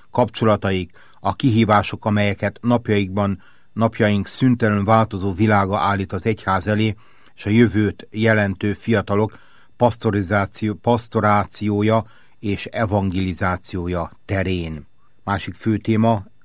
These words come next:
Európa, különös tekintettel az egyház szerepe és küldetés az öreg kontinens, a közös otthon építésében. A bíboros hangsúlyozta, a kereszténységnek úgy kell megújítania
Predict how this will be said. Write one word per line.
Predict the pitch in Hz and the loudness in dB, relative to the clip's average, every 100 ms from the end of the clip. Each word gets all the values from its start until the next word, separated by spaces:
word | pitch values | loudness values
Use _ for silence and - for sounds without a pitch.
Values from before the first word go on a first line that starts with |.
| - | -20
Európa, | - 110 104 104 - 117 | -4 -2 0 -2 0 -2
különös | - 107 101 | 0 -2 -2
tekintettel | - 101 107 101 87 95 | -4 -6 -4 -4 -4 -4
az | 113 | -4
egyház | 107 - 90 | -6 -4 -6
szerepe | - 113 98 104 101 - - - | -4 -2 -2 -2 -4 -6 -20 -14
és | - - | -12 -6
küldetés | - 117 104 - 101 107 | 0 2 2 -2 -4 -4
az | 92 | -4
öreg | 107 113 101 | -2 0 0
kontinens, | - 101 110 107 113 - - - - | -2 -2 0 0 0 -4 -12 -20 -20
a | - - | -10 -2
közös | 131 110 98 - | 2 2 0 -4
otthon | 98 - 101 | -8 -6 -6
építésében. | 104 113 101 101 95 98 92 - 92 95 92 80 - - - - - - | -4 -4 -4 -4 -4 -6 -6 -4 -4 -2 -4 -8 -16 -20 -20 -20 -20 -14
A | - | -6
bíboros | 101 113 110 104 | 0 2 4 2
hangsúlyozta, | - 117 - 110 104 - 117 113 - - - - - - | 2 0 0 0 -2 0 -2 -2 -14 -20 -20 -20 -20 -12
a | - | -12
kereszténységnek | - 131 131 - 117 - 113 107 98 | 2 4 4 2 -2 0 0 0 0
úgy | 131 123 | -2 0
kell | 110 104 | 2 4
megújítania | 113 131 110 113 104 - 104 101 95 92 | 4 4 2 2 2 0 0 0 0 -4